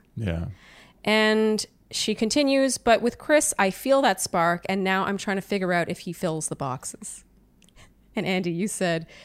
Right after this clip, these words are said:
Speaker 2: "She really wants her box filled." <laughs>
Speaker 1: Yeah.
Speaker 2: Ivan says, "So what's more important to you, the spark or the boxes, you think?" And she says, "I think a spark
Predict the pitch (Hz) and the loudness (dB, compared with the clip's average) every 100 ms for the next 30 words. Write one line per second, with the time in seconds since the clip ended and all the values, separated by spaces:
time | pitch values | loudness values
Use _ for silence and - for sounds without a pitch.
0 | - - - 214 277 240 247 254 190 196 | -20 -10 -2 4 6 6 4 2 2 4
1 | 254 - - 175 165 190 - - - - | 4 0 0 0 0 -2 -4 -14 -16 -20
2 | - - - 139 85 80 80 - _ _ | -20 -20 -6 -2 0 -2 -8 -18 _ _
3 | - 247 269 262 - 240 - 247 254 254 | 2 4 4 2 2 2 2 2 2 2
4 | 226 214 262 214 196 156 156 - 202 214 | 0 2 0 0 -2 -4 -4 -2 2 2
5 | 208 180 165 175 214 - 143 170 170 139 | 2 -2 0 2 0 -2 -8 -6 -6 -4
6 | 147 - - _ _ - 202 - 208 - | -6 -8 -20 _ _ -4 -2 -2 -6 -2
7 | 175 170 - 190 196 240 190 - - 214 | -2 -2 -2 -2 0 0 -2 -4 2 4
8 | 208 | 2